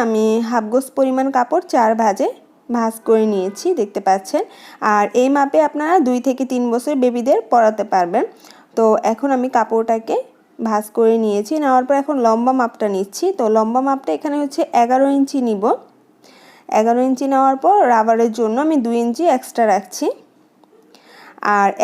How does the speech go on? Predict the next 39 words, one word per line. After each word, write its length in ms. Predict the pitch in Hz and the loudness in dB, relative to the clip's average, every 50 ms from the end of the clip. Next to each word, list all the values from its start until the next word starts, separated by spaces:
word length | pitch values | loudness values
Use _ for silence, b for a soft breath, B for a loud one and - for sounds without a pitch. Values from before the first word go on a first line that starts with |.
| 240 | 0
একইভাবে 580 | 254 247 - 311 302 277 294 294 269 254 269 294 294 294 | 0 -2 -4 -4 -4 0 0 0 2 2 2 2 4 4
হচ্ছে 280 | 269 269 269 - - 415 508 554 - _ - 247 214 | 2 2 0 -2 -2 -2 -2 -4 -6 _ -8 -6 -4
দুই 140 | 233 233 233 233 - | -2 -2 -2 0 0
পাশে 240 | 214 226 220 - 311 302 262 220 | -2 -2 0 0 2 2 4 2
রাবারের 320 | 208 202 202 202 208 208 202 220 | 2 2 2 0 0 -2 -2 -4
জন্য 180 | 208 208 220 269 302 247 240 | -4 -2 -2 -2 0 0 0
এক্সট্রা 260 | 226 - - - 226 214 202 | -2 -2 -4 -2 0 0 0
রাখছি। 220 | 208 208 - - 330 302 | -2 -4 -2 0 0 2
আর 60 | 233 240 | 2 0
এখানে 220 | 233 - 240 233 240 233 | -2 -2 -4 -4 -4 -2
চওড়াটা 360 | 262 247 240 240 254 247 269 277 269 | 0 0 2 2 0 0 0 0 0
হচ্ছে 240 | 254 262 - - 381 494 - B B B B B B B 226 226 | -2 -2 -2 -4 -4 -4 -4 B B B B B B B -2 -2
আট 120 | 233 226 - 240 | -2 -2 -2 -2
ইঞ্চি, 240 | 240 233 226 - 370 370 - | -2 -2 -2 -2 -4 -4 -2
সাড়ে 240 | - 320 262 240 247 247 240 | 0 0 2 2 2 0 -2
আট 80 | 233 247 240 | -2 -2 -4
ইঞ্চির 280 | 240 240 233 247 240 233 226 | -4 -4 -2 -2 -2 -2 -2
মতো 160 | 220 220 226 220 214 | -2 0 0 0 0
নিয়ে 140 | 214 202 190 185 | 0 0 0 0
নিচ্ছি, 220 | 190 196 196 - 302 302 262 | -2 -4 -4 -6 -4 0 2
কারণ 160 | 208 208 208 202 202 | 2 2 0 -2 -4
এখানে 220 | 214 220 233 233 240 240 - | -4 -4 -4 -6 -6 -4 -4
কুচিটা 320 | 269 262 - 277 254 254 226 | -6 -6 -4 -4 -2 -2 0
আমি 100 | 220 220 220 220 | 0 -2 -4 -4
একটু 120 | - 247 240 - | -6 -6 -4 -2
কম 140 | 240 233 226 220 220 208 | -2 0 0 -2 -2 -2
দিব। 120 | 208 220 294 302 | -2 0 0 0
আপনারা 240 | 285 - 240 233 233 233 285 | 0 -2 -2 -2 -2 -2 0
চাইলে 240 | 247 233 233 247 277 269 - | -2 -2 -2 -2 -4 -4 -6
কুচি 220 | 285 277 - 320 285 254 | -8 -8 -6 -6 -4 -2
বেশি 220 | 262 269 269 - 285 262 | -2 -2 -2 -4 -2 -2
দেওয়ার 220 | 269 262 262 269 247 254 | 0 0 0 0 -2 -2
জন্য 180 | 269 269 262 269 330 508 - B B B B B B B 226 | -4 -4 -2 -2 -2 -4 -4 B B B B B B B 0
এই 80 | 240 254 247 | 0 0 2
চওড়াটা 380 | - 254 240 240 247 247 247 262 262 269 | 2 2 4 4 4 2 2 2 2 2
হচ্ছে 220 | 247 254 - 359 349 254 202 220 | 0 0 0 -2 0 2 2 2
বেশি 220 | 254 247 - 277 254 233 | 2 2 0 0 0 0
নিতে 200 | 202 196 190 190 - | 0 0 -2 -2 -2
পারেন। 220 | 185 180 175 202 | 0 0 0 0